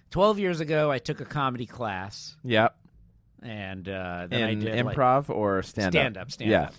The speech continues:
Speaker 2: Yeah, yeah.
Speaker 1: Uh, I've done improv classes also, but,
Speaker 2: Yeah.
Speaker 1: um, but stand-up comedy. Like, twelve years ago, I took a stand-up comedy class, and, um, then I did, like, a bringer show once every two months.
Speaker 2: Right.
Speaker 1: No open mics.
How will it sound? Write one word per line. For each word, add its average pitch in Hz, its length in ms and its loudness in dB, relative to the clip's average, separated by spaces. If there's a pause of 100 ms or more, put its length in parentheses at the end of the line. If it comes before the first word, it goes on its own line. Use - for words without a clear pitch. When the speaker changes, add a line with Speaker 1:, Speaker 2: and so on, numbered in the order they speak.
(120)
Speaker 2:
Yeah, - 60 -8 (220)
yeah. 98 60 -4
Speaker 1:
Uh, 110 40 -2
I've 147 140 -2
done 202 240 4
improv 127 580 -2
classes 98 420 -8
also, 87 500 -10
but, 90 160 -8
Speaker 2:
Yeah. 92 260 -4
Speaker 1:
um, 101 120 -14 (240)
but - 120 -8
stand-up 180 420 0
comedy. 95 600 -6 (600)
Like, 101 220 -14
twelve 147 340 -2
years 139 180 -4
ago, 123 140 -4
I 113 60 -2
took 110 160 -8
a 110 60 -10
stand-up 110 420 -10
comedy 98 340 -8
class, 92 680 -10 (340)
and, 92 460 -10
um, 85 560 -10 (640)
then 113 220 -4
I 110 100 -4
did, 101 200 -6
like, 98 340 -8 (100)
a 127 80 -8
bringer 104 420 -6
show 85 300 -10
once 82 320 -12
every 80 280 -14
two 85 220 -16
months. - 480 -18
Speaker 2:
Right. 98 280 -4
Speaker 1:
No 156 280 4
open 131 320 -2
mics. 110 600 -8